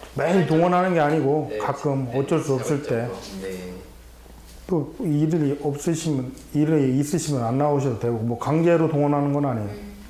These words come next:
Speaker 2: 음.
Speaker 3: 근데 칠십 몇 명이 그렇게 똘똘 뭉쳐서 움직이는 조직, 그런 곳이, 공간이.
Speaker 2: 음.
Speaker 3: 서천의 인구가 몇 명이죠?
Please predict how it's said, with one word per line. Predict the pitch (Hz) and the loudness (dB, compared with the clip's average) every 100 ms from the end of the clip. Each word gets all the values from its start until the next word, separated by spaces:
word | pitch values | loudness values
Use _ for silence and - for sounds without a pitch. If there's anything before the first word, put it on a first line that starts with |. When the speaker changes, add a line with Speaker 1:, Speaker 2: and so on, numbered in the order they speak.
| - | -18
Speaker 2:
음. | - 202 202 196 - - - - - - - - - - - - - | -16 -16 -14 -16 -18 -20 -20 -20 -20 -20 -18 -16 -16 -16 -16 -16 -14
Speaker 3:
근데 | 175 185 | -12 -6
칠십 | 294 285 285 262 | -4 -2 0 0
몇 | 190 | 0
명이 | 180 190 185 180 | 0 0 -2 -2
그렇게 | 170 165 180 - | -4 -6 -8 -6
똘똘 | 240 254 | -2 0
뭉쳐서 | 190 175 180 180 180 | 0 -2 -2 -2 -2
움직이는 | 165 160 175 175 170 170 - - - - - - - - - | -2 -4 -4 -2 0 -2 -2 -4 -6 -8 -8 -8 -8 -12 -6
조직, | 185 180 - - - | -6 -4 -8 -10 -10
그런 | - 185 180 175 170 165 165 - | -6 -2 2 4 4 2 -2 -4
곳이, | 190 190 185 165 170 | 0 2 2 0 0
공간이. | 165 160 165 156 156 | -2 -2 -2 -2 -4
Speaker 2:
음. | 151 110 107 104 - - | -4 -8 -8 -10 -14 -10
Speaker 3:
서천의 | - 349 440 370 | -6 -2 2 2
인구가 | 196 220 233 | 2 2 2
몇 | 165 | 2
명이죠? | 180 196 165 262 | 2 0 -2 -2